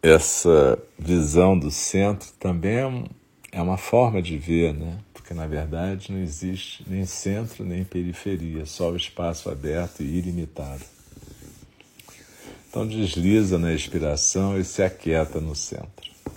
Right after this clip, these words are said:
A gente vai ficar alguns minutos em silêncio, desfrutando dessa prática, na medida do possível. Se não,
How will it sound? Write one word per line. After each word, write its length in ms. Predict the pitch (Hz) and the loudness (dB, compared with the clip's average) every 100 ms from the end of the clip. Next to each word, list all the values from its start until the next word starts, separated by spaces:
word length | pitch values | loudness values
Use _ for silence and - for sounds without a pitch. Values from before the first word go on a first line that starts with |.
| - - - _ _ _ _ _ _ _ _ _ _ _ _ _ - _ | -14 -20 -20 _ _ _ _ _ _ _ _ _ _ _ _ _ -20 _
A 60 | - | -10
gente 120 | 73 | -4
vai 140 | 80 78 | -2 -2
ficar 280 | - - 82 80 - | -2 -2 0 0 -4
alguns 600 | 76 64 85 90 - - - | -8 -4 -2 -2 -2 -8 -6
minutos 800 | 95 90 82 92 95 92 - 73 | -2 0 2 2 2 0 -4 -10
em 80 | 82 | -8
silêncio, 800 | 78 - 78 76 87 95 - - _ _ _ _ _ _ _ _ _ _ _ _ _ _ | -8 -6 -4 -2 -2 -4 -8 -16 _ _ _ _ _ _ _ _ _ _ _ _ _ _
desfrutando 800 | - 98 - 95 85 - 92 90 85 | -18 -16 -6 -4 -2 0 0 2 0
dessa 380 | 92 90 - | -2 -2 -4
prática, 580 | 90 85 82 78 - - - _ | -6 -4 -4 -4 -10 -20 -20 _
na 140 | 80 | -6
medida 420 | 78 78 71 85 85 | -4 -4 -4 -4 -6
do 140 | 80 | -10
possível. 640 | - 85 - 80 76 73 | -12 -10 -8 -6 -6 -6
Se 300 | 87 - 170 | -12 -8 -4
não, 200 | 190 151 | -4 -4